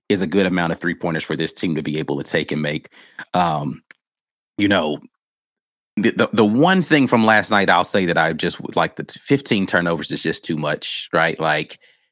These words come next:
you force sixteen, but you can't have fifteen turnovers in the game. So there, there, that's the one thing I think that still needs to get cleaned up. But it's good that, to your point earlier, Wendell Green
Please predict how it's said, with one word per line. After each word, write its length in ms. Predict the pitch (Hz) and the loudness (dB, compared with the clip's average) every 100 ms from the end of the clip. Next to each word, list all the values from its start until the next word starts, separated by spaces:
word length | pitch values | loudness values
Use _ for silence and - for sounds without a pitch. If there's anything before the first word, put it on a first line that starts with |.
| - | -10
you 100 | 98 | -2
force 300 | 131 139 135 | 4 4 4
sixteen, 460 | 123 - - 98 | -2 -2 -2 0
but 140 | 87 - | -2 -4
you 60 | |
can't 240 | 87 120 101 | -2 -2 0
have 160 | 98 - | 0 0
fifteen 360 | 95 - 92 | -4 -2 -4
turnovers 440 | - 82 82 73 78 | -2 -4 -2 -4 -6
in 80 | |
the 40 | 76 | -6
game. 460 | 73 73 71 73 - _ _ _ | -6 -6 -6 -8 -12 _ _ _
So 380 | - 90 76 76 - | -4 -2 0 -4 -2
there, 200 | 98 - | -2 0
there, 200 | 101 113 | 2 2
that's 340 | 117 123 - | 4 2 0
the 80 | 120 | 0
one 160 | 107 101 | 2 2
thing 180 | 104 | 2
I 60 | 92 | 0
think 220 | - 101 | -2 -2
that 120 | 98 | -2
still 260 | - - 101 | -4 0 2
needs 180 | 107 101 | 2 0
to 80 | 104 | 0
get 180 | 101 - | -2 0
cleaned 300 | 113 98 98 | 0 2 2
up. 160 | 95 - | 0 2
But 180 | 98 | 0
it's 200 | 104 98 | 0 -2
good 440 | 85 90 120 123 - | -4 2 2 2 0
that, 440 | 82 90 85 - - _ _ _ _ _ - | 0 2 2 0 -4 _ _ _ _ _ -8
to 120 | 107 | -2
your 180 | 95 101 | 2 2
point 300 | - 98 - | 2 -2 0
earlier, 500 | 95 98 87 73 65 - | 0 2 0 -2 -4 -4
Wendell 360 | 87 104 92 | -2 2 0
Green 560 | 85 92 92 71 69 | 0 0 -2 -4 -8